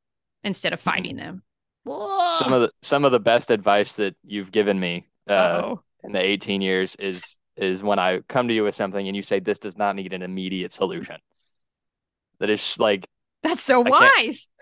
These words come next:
Speaker 2: I can't tell you. It is, it's great. It's wonderful stuff.
Speaker 1: I should say
Speaker 2: Um,
Speaker 1: that to myself more often. I do,
Speaker 2: "This
Speaker 1: actually,
Speaker 2: does
Speaker 1: but
Speaker 2: not
Speaker 1: yes.
Speaker 2: need an immediate
Speaker 1: Yeah.
Speaker 2: solution." And it,
Speaker 1: Mm-hmm.
Speaker 2: it just, it,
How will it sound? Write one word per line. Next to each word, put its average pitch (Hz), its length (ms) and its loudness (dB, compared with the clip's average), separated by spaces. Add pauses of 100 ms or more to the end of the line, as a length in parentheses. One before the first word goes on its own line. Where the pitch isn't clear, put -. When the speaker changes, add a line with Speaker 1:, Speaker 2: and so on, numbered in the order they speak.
Speaker 2:
I - 120 -12
can't 131 260 0
tell 127 240 4
you. 104 260 0
It 147 140 4
is, 214 200 6
it's 139 140 -2
great. 143 340 2
It's 110 160 -14
wonderful 120 400 -2
stuff. 82 240 -16 (360)
Speaker 1:
I 403 160 -2
should 370 220 0
say - 140 2
Speaker 2:
Um, 247 60 -2
Speaker 1:
that 233 160 -6
to 214 100 -4
myself 233 440 -2
more 190 240 -8
often. 180 320 -10
I 208 120 2
do, 190 180 0
Speaker 2:
"This 160 60 -4
Speaker 1:
actually, - 320 -6
Speaker 2:
does 113 100 -6
Speaker 1:
but - 0 -
Speaker 2:
not 117 220 2
Speaker 1:
yes. 113 80 -4
Speaker 2:
need 113 160 0
an 107 80 -2
immediate 101 460 -4
Speaker 1:
Yeah. - 40 -20
Speaker 2:
solution." 98 440 -4
And 107 120 -8
it, 107 140 -4
Speaker 1:
Mm-hmm. 117 140 -2
Speaker 2:
it 127 180 2
just, 131 360 0 (160)
it, 117 180 -10